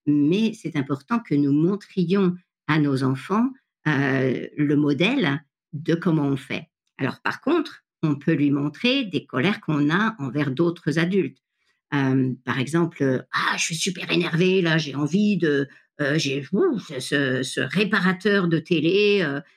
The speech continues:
est insupportable, euh, j'en peux plus, euh, j'ai envie de casser la télé », je vais plutôt souffler. C'est-à-dire que on va décrire,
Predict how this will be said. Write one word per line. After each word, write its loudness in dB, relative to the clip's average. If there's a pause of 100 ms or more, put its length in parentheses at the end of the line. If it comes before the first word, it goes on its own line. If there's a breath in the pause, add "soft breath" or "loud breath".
(160 soft breath)
est -4
insupportable, -2
euh, 0 (280 soft breath)
j'en 0
peux -4
plus, 0
euh, 2
j'ai -2
envie 0
de -2 (100)
casser 0
la -2
télé », -2 (880)
je 0
vais 0
plutôt -4
souffler. -4 (580)
C'est-à-dire -2
que 0 (300 loud breath)
on 2
va 2 (200)
décrire, 0